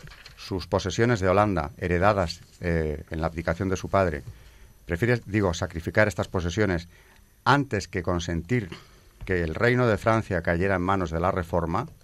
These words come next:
de no haber sido por esa intervención, insisto, seguramente la historia del, de la Iglesia hubiera sido otra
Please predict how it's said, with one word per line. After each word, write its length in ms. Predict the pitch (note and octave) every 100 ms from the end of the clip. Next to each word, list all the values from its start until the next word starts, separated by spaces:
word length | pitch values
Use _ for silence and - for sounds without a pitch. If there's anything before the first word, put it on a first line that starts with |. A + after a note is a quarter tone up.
| - - -
de 180 | F2 F#2
no 60 |
haber 160 | A2+ A#2+
sido 240 | B2+ A2
por 140 | F#2+ F#2+
esa 120 | G2
intervención, 600 | E2+ F#2+ F2+ F2 G2 - F2
insisto, 480 | E2+ G2+ - F#2 - - - _ -
seguramente 640 | F#2 G2+ G#2 G#2+ F2+ G2+ F2+
la 100 | E2+
historia 340 | F2 G#2+ G2+
del, 340 | F2+ E2+ D2 - -
de 80 | F2+
la 80 | E2+
Iglesia 460 | E2 G#2 - G2 - - - -
hubiera 280 | F#2+ F#2
sido 240 | F2+ G2 F2+
otra 320 | F2+ G2 F2+